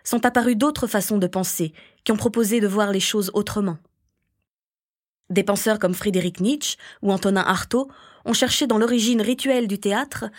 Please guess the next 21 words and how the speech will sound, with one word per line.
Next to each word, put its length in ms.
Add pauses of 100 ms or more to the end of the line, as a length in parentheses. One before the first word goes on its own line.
(220)
le 120
contact 460
essentiel 540
entre 220
la 100
réalité, 600 (320)
non 180
filtrée 440
par 160
une 120
représentation. 720 (1120)
Bertolt 360
Brecht 400 (240)
a 160
opté, 340
à 80
l'inverse, 520 (400)
pour 140
maintenir 400
la 80
représentation, 800